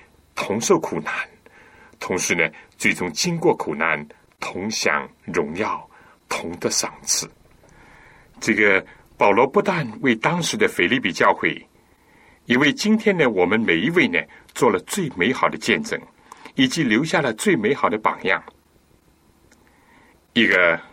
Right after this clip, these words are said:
人靠着基督，他的人生可以彻底的改观。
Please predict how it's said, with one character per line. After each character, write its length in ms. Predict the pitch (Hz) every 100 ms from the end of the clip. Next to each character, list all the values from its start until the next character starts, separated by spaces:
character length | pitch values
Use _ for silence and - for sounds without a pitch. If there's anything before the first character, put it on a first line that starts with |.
| _ -
人 260 | 87 90 101
靠 200 | - 139
着 120 | 98
基 240 | 85 120 113
督， 280 | 113 101 -
他 140 | - 135
的 80 |
人 240 | 120 95 110
生 200 | 165 151
可 140 | -
以 180 | 104 87
彻 260 | - - -
底 120 | 87
的 120 | 92
改 180 | - 69
观。 260 | - 80